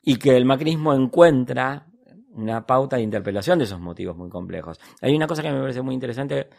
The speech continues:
que yo estuve, justamente en parte por eso hice esa pregunta, trabajando con dirigentes del pro en, en, en La Matanza, y hay un ejercicio, digamos, que yo creo que ellos hacen y que les resulta, que es, digamos, hay gente que se incorporó al pro a hacer política de forma relativamente reciente,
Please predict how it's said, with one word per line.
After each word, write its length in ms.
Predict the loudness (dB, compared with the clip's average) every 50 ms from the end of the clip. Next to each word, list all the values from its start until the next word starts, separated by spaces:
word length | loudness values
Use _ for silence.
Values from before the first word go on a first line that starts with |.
| _ _ _
que 120 | -14 -12
yo 80 | -12 -10
estuve, 340 | -8 -6 -4 -4 -4 -6 -8 -12 -20 -20 _ -20 -20
justamente 380 | -18 -16 -14 -12 -10 -8 -8
en 80 | -8 -8
parte 160 | -8 -8 -6
por 100 | -6 -8
eso 100 | -8 -8
hice 120 | -10 -12 -10
esa 120 | -10 -8
pregunta, 640 | -6 -4 -2 -2 -2 -4 -6 -6 -8 -8 -8 -8 -10 -16 -20 -20 -20 _ _
trabajando 540 | -14 -12 -10 -10 -8 -8 -6 -6 -6 -6 -6
con 160 | -6 -8 -8
dirigentes 520 | -8 -10 -10 -10 -8 -8 -6 -6 -6 -8
del 160 | -8 -10 -10
pro 640 | -10 -6 -4 -4 -2 -2 -2 -2 -4 -4 -6 -8 -10
en, 220 | -12 -14 -16 -16 -16
en, 480 | -14 -14 -14 -14 -16 -16 -18 -18 -20 _ _ _ _ _ _
en 140 | -12 -10 -8
La 100 | -8 -6
Matanza, 720 | -6 -6 -6 -4 -4 -2 -2 -2 -4 -8 -10 -10 -10 -8 -6
y 80 | -4
hay 140 | -4 -4 -4
un 100 | -4 -6
ejercicio, 1000 | -6 -6 -8 -10 -10 -10 -8 -8 -6 -6 -6 -8 -10 -8 -8 -6 -6 -8 -8 -12 -16 _ _ _ _ _ _
digamos, 220 | -14 -12 -12 -10 -10
que 80 | -8
yo 100 | -8 -6
creo 180 | -4 -4 -4 -4
que 120 | -2 -4
ellos 260 | -4 -4 -6 -8 -6 -4
hacen 460 | -4 -4 -4 -6 -6 -6 -6 -6 -6
y 180 | -6 -8 -10
que 100 | -10 -10
les 160 | -10 -10 -10 -12
resulta, 540 | -12 -12 -10 -10 -8 -8 -8 -8 -8 -8
que 180 | -8 -8 -8 -8
es, 140 | -8 -10 -12 _ _ _ _ _ _ _ _ _
digamos, 200 | -8 -6 -4 -4
hay 40 | -4
gente 380 | -6 -6 -4 -4 -4 -4 -4 -8 _ _ _ _ -16
que 80 | -14 -12
se 140 | -10 -10
incorporó 440 | -10 -8 -8 -8 -8 -6 -4 -4 -2
al 220 | -2 -2 -4 -6 -10
pro 240 | -8 -6 -4 -2
a 140 | -2 -2 -4
hacer 280 | -4 -4 -4 -4 -4 -4 -4
política 580 | -6 -4 -4 -4 -4 -4 -6 -8 -8 -6 -6
de 100 | -6 -6
forma 280 | -8 -8 -8 -8 -6 -6
relativamente 640 | -6 -8 -8 -8 -8 -8 -8 -6 -8 -8 -10 -10 -10
reciente, 800 | -10 -10 -10 -8 -4 -2 -2 -2 -2 -4 -6 -6 -4 -4 -4